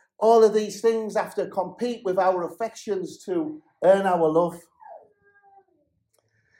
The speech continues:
And this reality can leave many of us thinking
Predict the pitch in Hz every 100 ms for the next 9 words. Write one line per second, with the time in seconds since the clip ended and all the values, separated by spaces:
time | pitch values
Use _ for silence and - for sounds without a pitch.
0 | _ - 180 220 208 190 196 214 208 196
1 | 175 - 170 175 170 147 156 196 202 185
2 | 175 147 - 196 202 196 175 131